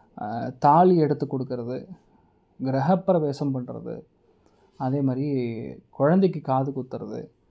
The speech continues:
நாமகரணம்னு சொல்லுவோம், பேர் வைக்கிறது, அன்னப்பிரசனம், குழந்தைக்கு முதல் தடவை சாப்பாடு ஊட்டுறது,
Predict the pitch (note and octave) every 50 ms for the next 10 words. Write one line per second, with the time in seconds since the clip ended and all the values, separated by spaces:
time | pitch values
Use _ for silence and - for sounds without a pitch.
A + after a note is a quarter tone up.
0 | _ _ - - C3+ C3+ C#3+ D3+ E3+ F#3+ G3 F#3 F#3+ E3 C#3+ C3+ C#3 C3+ C3+ C#3
1 | C#3 C3+ - B2 A#2 G#2+ - - - D3+ E3+ F#3+ F#3+ F3+ D3+ C3 - - B2+ B2
2 | A#2 A#2+ B2 B2+ - - _ _ _ _ _ _ _ _ _ _ _ - - B2+
3 | C3 D#3+ F#3+ G#3+ G3 G3+ - C#3 C3 - C3 A#2+ A#2 - - - - D3 E3 E3+
4 | F3 E3 D3 C#3 C3+ C3+ F3+ F#3 F3+ E3 C#3+ D3 D#3 D3 D3 - C3 C3+ C3+ D3+
5 | C#3+ C3 C3 A#2+ A#2+ A#2+ A#2+ A#2 A2+ A#2 B2 -